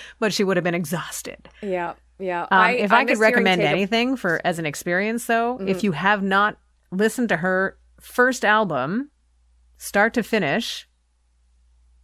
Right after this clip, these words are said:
Speaker 1: do it. I think it's forty-two minutes long. Do it. Do it in order. And you will not regret it. This is one of those things. You look back on an artist that has had this many albums and this many hits,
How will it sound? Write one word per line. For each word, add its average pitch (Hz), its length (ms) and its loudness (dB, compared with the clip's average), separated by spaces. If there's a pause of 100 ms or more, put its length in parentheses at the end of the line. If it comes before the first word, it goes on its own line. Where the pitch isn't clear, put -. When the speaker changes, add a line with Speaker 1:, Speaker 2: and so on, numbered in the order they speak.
(100)
Speaker 1:
do 185 220 0
it. 85 280 -8
I 175 120 -8
think 208 140 -2
it's 190 120 -4
forty-two 190 720 -2
minutes 170 340 -4
long. 170 440 -2 (500)
Do 226 200 4
it. 285 180 2 (180)
Do 240 160 2
it 269 80 4
in 233 140 2
order. 233 580 4 (1300)
And 190 340 -2
you 196 180 0
will 196 200 2
not 175 520 2
regret 156 400 -4
it. 139 100 -6
This 269 140 -2
is 269 140 -2
one 190 160 -2
of 180 60 -2
those 160 200 -2
things. 170 200 -4
You 214 80 2
look 277 180 -4
back 233 160 2
on 220 80 -2
an 196 80 -2
artist 180 280 0
that 170 120 -4
has 160 100 -6
had 165 180 -6
this 190 180 -4
many 190 220 -2
albums 160 400 0
and 156 120 -4
this 196 160 -6
many 196 220 -2
hits, 170 400 -2